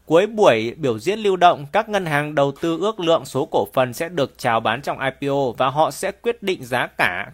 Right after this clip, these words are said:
cũng như số lượng. Trong chín mươi chín phẩy bốn mươi sáu phần trăm trường hợp,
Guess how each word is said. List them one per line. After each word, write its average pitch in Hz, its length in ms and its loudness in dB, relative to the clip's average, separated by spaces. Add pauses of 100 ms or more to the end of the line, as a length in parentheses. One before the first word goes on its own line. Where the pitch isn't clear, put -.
cũng 165 240 -8
như 156 100 -6
số 120 240 -6
lượng. 156 260 2 (380)
Trong 180 200 -2
chín 165 220 -4
mươi 202 120 -4
chín 156 220 -4
phẩy 127 220 0
bốn 113 160 -4
mươi 175 100 -8
sáu 127 200 -2
phần 131 200 -4
trăm 139 220 -6
trường 113 220 -8
hợp, 117 280 0